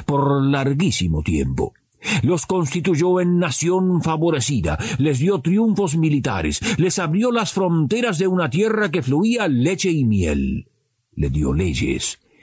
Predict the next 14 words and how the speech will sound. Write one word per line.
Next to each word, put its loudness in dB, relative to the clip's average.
leyes 0
que -4
hasta -2
el 0
día 0
de 0
hoy 0
dejan 0
asombrados -2
a -2
los -2
hombres 0
menos 0
impresionables. -2